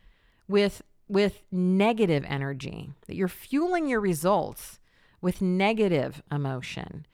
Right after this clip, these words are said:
And when you do that, you're pretty much guaranteeing, hundred percent guaranteeing that that result is also going to feel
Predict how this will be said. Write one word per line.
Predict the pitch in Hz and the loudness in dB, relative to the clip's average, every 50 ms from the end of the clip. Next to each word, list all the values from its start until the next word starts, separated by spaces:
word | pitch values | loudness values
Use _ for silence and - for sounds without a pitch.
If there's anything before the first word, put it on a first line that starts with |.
| _ - - - - | _ -20 -20 -6 -2
And | 185 190 | 0 2
when | 202 208 208 196 | 4 4 4 4
you | 202 202 | 2 2
do | 190 170 185 254 302 349 381 339 | 0 0 0 2 2 4 2 2
that, | 220 151 110 - - - - - - - - _ _ _ _ _ _ _ _ _ _ | 2 0 -4 -4 -6 -10 -10 -12 -16 -20 -20 _ _ _ _ _ _ _ _ _ _
you're | 196 202 208 | 4 4 4
pretty | 208 - - - - 349 339 370 359 | 4 0 -8 -6 -4 -2 -2 -2 -2
much | 320 277 254 - - | -2 -4 -4 -6 -10
guaranteeing, | - - 226 214 208 196 190 - - - 175 156 - - - - - 156 151 | -4 -2 -2 0 0 -2 -2 -6 -10 -8 -6 -6 -6 -6 -10 -12 -14 -14 -14
hundred | - - 269 294 302 277 | -6 -4 0 0 0 0
percent | - 240 - - - - - - | 0 -4 -4 -4 -6 -6 -6 -6
guaranteeing | - 151 139 135 - 131 - 160 139 135 139 | -4 -4 -4 -4 -6 -8 -6 -6 -6 -4 -2
that | 143 147 - | -4 -4 -2
that | 160 - - - | -2 -4 -2 -2
result | 175 160 151 143 180 190 175 156 - | -4 -4 -2 0 2 2 2 0 -2
is | 156 139 - - | -4 -8 -6 -2
also | - 147 143 135 - - 143 | -2 0 0 -2 -2 -6 -6
going | 135 139 131 127 131 | -6 -6 -6 -6 -6
to | - 135 | -10 -10
feel | - - - - - - - 165 151 143 143 139 - - 135 | -14 -14 -20 -20 -20 -12 -8 -6 -4 -4 -4 -6 -8 -10 -14